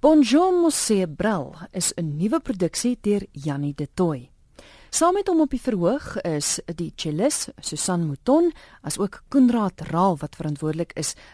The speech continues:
vir die klavierspel, as ook akkordeon. Juanita Swanepoel is verantwoordelik vir die bindteks en regie en Matthys Maree en Clinton Zurf het die musiekverwerkings gedoen. Naomi Morgan is daar vir die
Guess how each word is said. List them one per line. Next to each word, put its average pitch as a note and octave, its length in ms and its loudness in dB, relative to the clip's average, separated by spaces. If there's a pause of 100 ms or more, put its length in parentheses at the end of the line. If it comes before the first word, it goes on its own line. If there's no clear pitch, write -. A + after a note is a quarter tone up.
vir - 180 -8
die D3 160 -10 (140)
klavierspel, D#4 840 -2 (120)
as F#3 180 -2
ook - 200 -10
akkordeon. F3+ 680 0 (720)
Juanita D4 320 6
Swanepoel D4 580 2 (320)
is - 120 -10
verantwoordelik E3 440 -6
vir C#3+ 140 -10
die B2+ 140 -14
bindteks G#3+ 680 -2 (100)
en D3+ 220 -6
regie C#3+ 440 2 (320)
en D3+ 60 -12
Matthys G3+ 380 -2
Maree F3+ 420 0
en D#3+ 180 -4
Clinton F3 380 -6
Zurf F3+ 380 2 (260)
het D3 100 -14
die D3+ 60 -4
musiekverwerkings C#3+ 1160 -4
gedoen. C#3+ 340 -8 (720)
Naomi D4 360 6
Morgan G3+ 580 4 (340)
is D3 120 -12
daar C3 200 -8
vir - 120 -12
die D3+ 120 -8